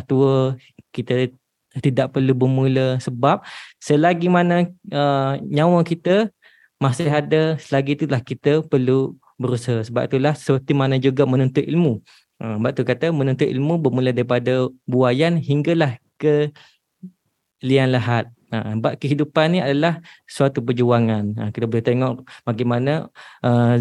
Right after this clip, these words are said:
zaman sahabat, zaman Rasulullah berjuang menegakkan agama Islam sehingga kan dia wafat. Ha, sehingga dia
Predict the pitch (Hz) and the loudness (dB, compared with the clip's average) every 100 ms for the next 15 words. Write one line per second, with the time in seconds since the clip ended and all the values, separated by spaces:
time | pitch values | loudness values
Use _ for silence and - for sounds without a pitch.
0 | 120 123 123 123 117 120 123 127 110 113 | -2 0 2 2 -2 -4 -2 -2 -2 -4
1 | 120 120 120 123 123 117 117 127 131 120 | -2 -4 -6 -4 -2 0 -2 2 2 4
2 | 117 123 120 - 131 117 120 120 127 - | 4 2 0 0 -2 -2 -2 -2 -2 -4
3 | 135 160 175 147 131 135 135 135 165 185 | -2 0 0 0 0 2 0 0 0 -2
4 | 180 - - _ _ 135 147 185 196 202 | -4 -14 -20 _ _ -2 0 0 -2 -8
5 | _ _ _ 110 120 - 131 113 - - | _ _ _ -2 -2 0 0 0 -4 -8
6 | 123 110 107 107 120 127 139 135 131 160 | -6 -4 -6 -6 -4 0 0 -2 0 -2